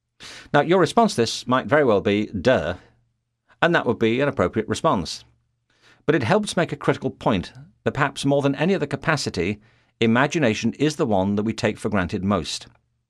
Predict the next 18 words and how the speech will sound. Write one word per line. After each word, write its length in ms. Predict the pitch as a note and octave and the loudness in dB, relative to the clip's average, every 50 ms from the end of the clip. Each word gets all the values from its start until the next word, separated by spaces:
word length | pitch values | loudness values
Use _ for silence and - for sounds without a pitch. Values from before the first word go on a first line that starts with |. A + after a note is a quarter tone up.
| _ _ _ _ _ _ _ _ _ _ _ _ _ _ _ | _ _ _ _ _ _ _ _ _ _ _ _ _ _ _
This 280 | - D3+ F3 F3 - - | 2 2 2 2 0 0
is 160 | D#3 B2 B2+ | 0 2 2
unfortunate 640 | D3 C#3 - G#3 G#3 D#3+ - - F#2 E2 D2 - - - - | 2 0 2 2 2 2 0 0 -4 -6 -6 -6 -12 -10 -10
because 280 | G#2+ - A#2+ A2 G2+ | -6 -2 -2 -2 0
imagination 760 | A2+ G#2 A2+ D3 E3+ C#3 C#3 C3+ A2+ F#2+ F#2 - - A#2+ A#2 | 0 0 0 0 -2 -2 -2 -2 -2 -2 -2 -2 -2 -4 -4
is 200 | - - A#2 A2 | -4 -4 -4 -4
vitally 520 | G2 F2 F2+ - A#2+ B2 A#2+ - B2 B2+ C3 | -4 -4 -4 -4 -4 -2 -2 -2 -4 -2 -2
important 440 | B2 A2 - D#3+ D3+ C#3 - E2 F#2 | -2 -4 -2 -2 -2 -2 -4 -8 -4
to 100 | - G2+ | -2 0
our 100 | G2 G2+ | 0 2
lives. 480 | A2 A#2+ A#2 G2+ E2 D2 C#2+ - - _ _ _ _ _ _ _ _ _ _ _ _ _ _ _ _ _ _ _ _ _ _ _ - | 0 0 -2 -2 -4 -6 -10 -14 -18 _ _ _ _ _ _ _ _ _ _ _ _ _ _ _ _ _ _ _ _ _ _ _ -2
Through 160 | - E3+ F#3 | 2 2 4
imagination, 840 | E3 D3+ C#3 - - A#2+ D#3 G3+ G#3 - - G#2 A#2 D#3+ E3 C#3+ - - _ - | 4 4 2 2 2 2 2 2 0 0 0 -2 -2 -2 -2 -6 -8 -12 _ -4
we 100 | G#2+ G#2+ | -4 -2
can 160 | - G#2+ G2 | 0 -2 0
visit 240 | E2+ A2 G2 G2+ - | 0 0 -2 -2 -8
the 80 | - | -8
past, 520 | - - A#2 C#3+ E3 - - - - - | -4 -2 -2 -2 -2 -4 -8 -12 -14 -14